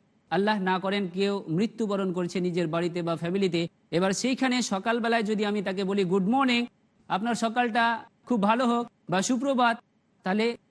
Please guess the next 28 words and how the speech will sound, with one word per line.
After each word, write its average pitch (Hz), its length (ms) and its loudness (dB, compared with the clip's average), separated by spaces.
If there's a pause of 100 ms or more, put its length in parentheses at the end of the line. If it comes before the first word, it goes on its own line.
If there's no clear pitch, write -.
(120)
সেই 233 300 0
ব্যক্তি 180 380 -2
একটা 220 220 -4
মর্মাহত 202 560 0
অবস্থায় 190 440 -2
আছে, 160 300 0 (300)
তার 214 280 2 (260)
মনের 233 340 0
মধ্যে 220 380 2 (200)
একটা 208 280 -2
বেদনা 233 640 2 (140)
নিয়ে 220 260 0
রয়েছে। 208 440 2 (180)
সেই 208 220 -2
সময় 262 280 -4
যদি 254 180 -2
আমি 240 160 0
তাকে 208 280 -2
বলি 202 400 0 (200)
হাসি 190 280 0
মুখে, 185 400 2 (220)
"গুড 202 160 2
মর্নিং" 240 460 2 (220)
বা 175 120 -2
সুপ্রভাত, 190 580 0 (320)
তাহলে 170 220 -4
সেই 180 240 0
ব্যক্তির 160 500 -2